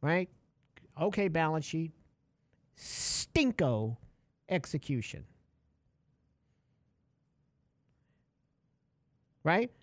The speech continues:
If for them, E S G, the S is for stinko. Brent liked that one. And stinky was really good on Abbott and Costello.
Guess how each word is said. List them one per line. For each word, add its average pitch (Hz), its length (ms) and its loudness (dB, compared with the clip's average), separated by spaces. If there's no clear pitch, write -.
If - 160 -2
for 226 160 2
them, 240 320 6
E 214 200 0
S 190 200 2
G, 247 340 0
the 208 180 2
S 240 180 2
is 185 140 0
for 156 120 0
stinko. 135 680 0
Brent 147 200 -2
liked 110 220 -4
that 92 200 -10
one. - 100 -20
And 170 140 4
stinky 220 580 2
was 143 240 0
really 185 320 2
good 160 240 2
on 127 280 0
Abbott 127 240 -2
and 117 100 -4
Costello. 104 600 -10